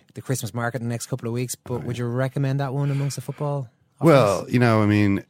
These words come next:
Speaker 2: it's, it is interesting. I think when you've got a, when you've got source material which is that interesting, it has to,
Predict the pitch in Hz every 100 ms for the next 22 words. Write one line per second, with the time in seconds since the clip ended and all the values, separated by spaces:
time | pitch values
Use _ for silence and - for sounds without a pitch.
0 | - 120 - - - - 143 156 127 127
1 | - 117 120 185 - - 120 107 - 113
2 | 107 101 92 87 80 69 - 98 95 85
3 | 113 120 - - - 98 101 95 90 82
4 | 82 76 76 76 73 73 73 73 - -
5 | - - - _ _ _ _ 71 73 -
6 | - 69